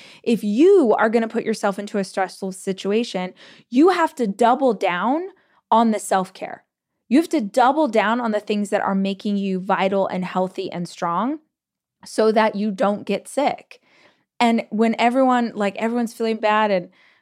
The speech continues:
one of the members of my team was like, "Hey, how are you? Like, everyone's sort of struggling." I'm like, "Oh, I'm great. I don't get sick." And she was like, "Ha, ha, ha." I, I'm like, "No, for real."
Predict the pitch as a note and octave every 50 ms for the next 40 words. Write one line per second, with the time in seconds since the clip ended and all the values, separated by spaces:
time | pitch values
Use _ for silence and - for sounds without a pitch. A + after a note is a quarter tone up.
0 | _ _ - - F#3 G3 G#3+ A3 A3 A3 G#3+ G#3 G#3+ G#3 G#3 G#3+ G3+ G3 F#3+ -
1 | G#3+ G3+ G3+ G3+ F#3+ F#3+ G3 - A#3 B3 B3+ A3+ G#3+ G3 - - - G#3+ A3+ A#3
2 | A#3 A3 A3+ A3+ A3+ A3+ A3+ G#3+ G#3 F#3 F3+ F3+ - - G#3 G3+ G#3 G#3 G#3 G#3
3 | G3+ - - G3+ G3+ F#3+ - - A3 A3 A3 - - F#3+ F#3+ F#3+ F#3+ F3+ F#3 -
4 | - - G4 G4 C4 D#4+ G4+ D#4+ A#3 - - F4 - - - F3 G#3+ A#3 A#3 A3+
5 | - G3+ - - - G#3+ G3 - - - _ - - - G3+ F#3 F#3 F#3 F3+ -
6 | - C4+ C#4 B3 A3+ A3+ G#3+ A#3 F3 D#3 E3+ F3+ F3 F3+ F3+ F3+ F3+ F3+ - _
7 | - - _ _ _ _ - - F#3+ G3 G3 F#3 - - G#3 G3+ G3 F#3 - F#3+
8 | F#3+ G#3+ A3 G3+ F#3+ F#3 - - F#3+ F3+ E3+ F3+ F3+ F3 - - - -